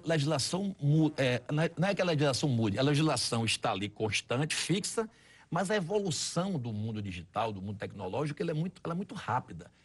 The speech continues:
Então, você não pode simplesmente achar que tudo tem que estar dentro daquela legislação como se fosse uma blindagem. Você tem que ter as flexibilizações, você tem que ir estudando, você tem que ir abrindo,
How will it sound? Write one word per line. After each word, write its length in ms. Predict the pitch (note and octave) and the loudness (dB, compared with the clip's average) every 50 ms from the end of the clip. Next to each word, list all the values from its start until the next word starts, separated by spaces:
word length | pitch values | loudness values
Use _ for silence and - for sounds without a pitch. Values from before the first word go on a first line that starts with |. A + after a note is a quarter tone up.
| _ _ _ - - | _ _ _ -16 -8
Então, 220 | - E3+ - A#3 A3+ | -8 -6 -4 -2 -4
você 220 | B3+ - - D4 | -2 -2 -4 -4
não 180 | D4 D#4 C#4+ F3+ | -4 -2 -2 -2
pode 320 | - - A#2+ A#2+ A#2 A2 | 0 0 -2 -2 0 -2
simplesmente 720 | G#2 - B2+ A2 - A2 F#2 F2+ F#2+ A2 C#3 F3+ - - | -4 -4 -4 -4 -4 -4 -6 -6 -6 -6 -6 -8 -6 -4
achar 500 | - C#3 B2 - - - A#2 A#2+ D3 E3+ - - - - _ _ | -4 -2 -2 -2 -2 0 0 -2 -2 -4 -6 -12 -20 -20 _ _
que 140 | - E3+ E3 E3 - - - | -2 -2 -2 -2 -4 -12 -2
tudo 380 | - G#3+ A3 A3+ F#3+ F3 C#4 | 0 2 2 2 2 0 -2
tem 240 | - - - G3 F3 | -4 -2 -4 -4 -4
que 100 | - - | 0 0
estar 400 | C#3 - - - - A2+ A#2+ C3+ | 0 0 0 0 0 0 0 0
dentro 480 | - - B2+ A2 A2 B2+ C#3+ D3 - D#3 | -2 -4 -6 -2 0 0 0 0 -2 -2
daquela 380 | C#3+ C3 A2+ - - C3 C3+ | -2 -2 -4 -2 -2 -2 0
legislação 640 | C3+ C#3 C3 B2 B2 A#2 A#2 G#2 - - - C3 D3 C3+ - - _ | 2 2 2 2 0 0 0 -2 -2 0 0 0 0 0 -4 -8 _
como 140 | - D#3+ D#3 | -2 0 0
se 120 | C#3 D3+ | 2 2
fosse 300 | B2+ - - D3+ D3+ - | 0 2 2 0 0 2
uma 100 | D#3+ D#3+ | 0 0
blindagem. 640 | D#3 D3 C#3 F#3+ G#3+ G#3 E3 A2+ G#2 G2+ F2 D#2 F2+ E2 | 2 2 2 2 2 2 2 2 0 0 -2 -4 -8 -12
Você 180 | - - - E3+ | -12 -8 -8 -8
tem 220 | - - - G3+ | -6 -4 -6 -6
que 180 | F#3+ - D#3+ C3+ | -6 -4 -6 -6
ter 200 | A#2+ - - A#2+ | -6 -6 -6 -6
as 160 | A#2 A2 - | -6 -6 -6
flexibilizações, 1080 | - - F3 F#3+ F#3 - - C#3+ B2 A2+ G#2 F#2 F#2 F#2 - - G#2 A2 B2 B2 A#2 - - - - | -10 -10 -12 -12 -10 -10 -10 -8 -6 -6 -6 -6 -6 -8 -8 -8 -6 -6 -6 -6 -8 -12 -18 -20 -16
você 160 | - - D3 D3 | -4 -2 -2 -2
tem 220 | - - D#3+ D#3+ | -2 -2 -4 -4
que 100 | - D3+ | 0 0
ir 40 | C#3+ | -2
estudando, 640 | - - - A2 E2+ F2+ A2+ B2 B2 A#2 A2 A2 G#2 - - | -2 -2 -6 -8 -4 -2 0 2 2 0 0 -4 -6 -10 -14
você 160 | - - D#3+ D3 | -6 -2 -2 -2
tem 220 | - - E3+ E3 | 0 0 -4 -2
que 140 | D3+ - C#3 | 0 0 2
ir 40 | B2 | 2
abrindo, 560 | G#2 F2+ F#2+ G#2 A2+ B2+ C#3 C#3 C3+ D3 | 2 0 0 0 2 2 2 0 0 -4